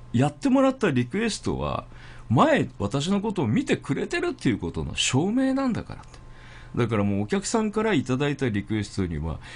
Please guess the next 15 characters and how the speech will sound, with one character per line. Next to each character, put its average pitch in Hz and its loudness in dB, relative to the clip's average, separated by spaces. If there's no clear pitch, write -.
か - 0
な-、 175 -10
も 160 4
う 113 -2
可 - 2
能 277 0
な 240 -6
限 277 2
り 311 4
応 117 0
え 78 -2
た - -12
い - -12
っ - -12
て。 - -18